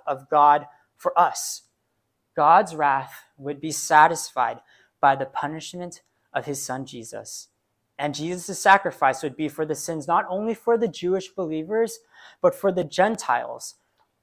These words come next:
for the body of believers around the world, for people like you and me today. We do not know who God has chosen to save. There are sheep who are scattered around this world.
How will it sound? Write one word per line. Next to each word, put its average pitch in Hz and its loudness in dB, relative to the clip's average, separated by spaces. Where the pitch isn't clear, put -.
for 196 2
the 175 8
body 190 4
of 196 -2
believers 170 -6
around 147 -4
the 147 -10
world, 127 -12
for - -2
people 190 -6
like 156 2
you 160 -4
and 147 -4
me 139 -6
today. 123 -8
We 151 -6
do 180 -4
not 220 4
know 156 -4
who 202 -8
God 160 2
has 151 -6
chosen 160 -2
to 139 -10
save. - -6
There 156 4
are 196 8
sheep - -8
who 202 -6
are 180 2
scattered 170 2
around 165 0
this 165 -10
world. 165 -2